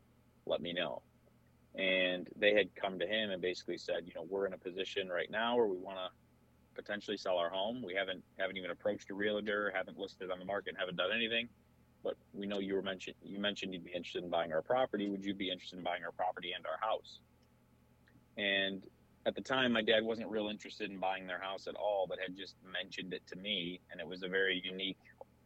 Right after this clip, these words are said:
time where Logan and I, my wife and I had, had been talking about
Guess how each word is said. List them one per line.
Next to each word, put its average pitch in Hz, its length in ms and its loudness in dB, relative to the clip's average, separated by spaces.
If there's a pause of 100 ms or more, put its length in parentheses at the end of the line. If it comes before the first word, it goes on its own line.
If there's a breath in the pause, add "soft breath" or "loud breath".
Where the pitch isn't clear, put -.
(140)
time 101 420 2
where 90 180 2
Logan 95 280 2
and 92 100 0
I, 92 280 2 (720)
my 92 80 2
wife 104 280 6
and 95 100 -2
I 92 160 0
had, 95 160 2 (140)
had 95 120 -2
been 92 180 -2 (340)
talking 104 420 0
about 87 340 0